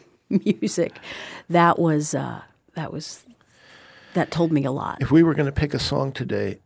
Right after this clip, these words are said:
Speaker 2: and we'd never had Nash, uh, we would have probably picked Slow Turning.
Speaker 1: Or a thing
Speaker 2: Which
Speaker 1: called, thing called Love, too.
Speaker 2: Or a thing called Love.
Speaker 1: Yeah.
Speaker 2: Yeah. Um, but as William Wordsworth, the poet, once said, "The child is father of the man."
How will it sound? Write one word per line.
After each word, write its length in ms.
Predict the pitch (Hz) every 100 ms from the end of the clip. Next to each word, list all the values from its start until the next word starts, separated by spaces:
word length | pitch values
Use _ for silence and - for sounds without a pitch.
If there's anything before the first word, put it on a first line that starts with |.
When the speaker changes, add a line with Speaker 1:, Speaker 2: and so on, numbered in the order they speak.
| _ _ _
Speaker 2:
and 120 | 117 117
we'd 160 | 104
never 280 | 110 120 120
had 380 | 98 117 104 98 - _ _
Nash, 520 | - 107 92 - - - _ _ _ _ _ _ - _ _ _ _ _ -
uh, 240 | 52 50 - _ - _ _
we 140 | 110 110
would 160 | 104
have 140 | - -
probably 260 | 110 107
picked 300 | - - -
Slow 240 | - 107 92
Turning. 400 | - 95 85 - - _ _ _ _ _ -
Speaker 1:
Or 120 | 180
a 60 | 165
thing 180 | - 170
Speaker 2:
Which 100 | 170
Speaker 1:
called, 340 | 165 156 -
thing 240 | - 175 160
called 320 | 160 139 143
Love, 360 | 139 98 - -
too. 200 | - 110
Speaker 2:
Or 80 | 107
a 40 |
thing 220 | 90 104 95
called 240 | 104 95
Love. 200 | 95 90
Speaker 1:
Yeah. 280 | 147 135 -
Speaker 2:
Yeah. 240 | 98 95 - - - - _
Um, 200 | 95 95
but 160 | 95 101
as 260 | 101 - -
William 320 | 110 107 98
Wordsworth, 440 | 110 101 107 98
the 60 | -
poet, 360 | - 104 95
once 200 | 92 76
said, 260 | - 92 92
"The 60 | -
child 380 | - 101 104
is 140 | 98 -
father 360 | - 95 95 92
of 120 | 95
the 60 |
man." 400 | 87 90 82 95